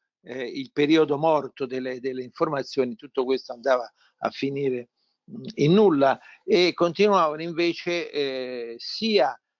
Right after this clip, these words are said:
eh, le, le, le de-, le decisioni,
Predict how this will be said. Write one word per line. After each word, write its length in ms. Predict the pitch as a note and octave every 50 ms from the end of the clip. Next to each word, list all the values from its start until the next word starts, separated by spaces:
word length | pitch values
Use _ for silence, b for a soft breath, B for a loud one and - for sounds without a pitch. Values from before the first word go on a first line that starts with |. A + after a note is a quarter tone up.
| _ _
eh, 760 | _ - A#2+ A#2+ A#2+ A#2+ A#2 A#2 A#2 A#2 A2+ A2+ A2+ A2 A2 A2+
le, 680 | B2+ D3 D#3 D3+ C#3+ C3+ C3 C3+ C#3 C3+ B2+ B2 B2+ B2 B2+ _ _ _ _ _ _ _ _ _ _
le, 500 | _ - D3+ D#3+ E3 E3 E3 D#3+ D#3 - _
le 260 | - D3+ D3+ D#3 D3+
de-, 160 | C3+ D#3+ D#3 D#3+
le 160 | D#3 D3+ D#3
decisioni, 840 | D#3 E3+ - - - D#3 C3+ D3 G#3 G#3+ F3+ C#3 B2 A2+ A2 A2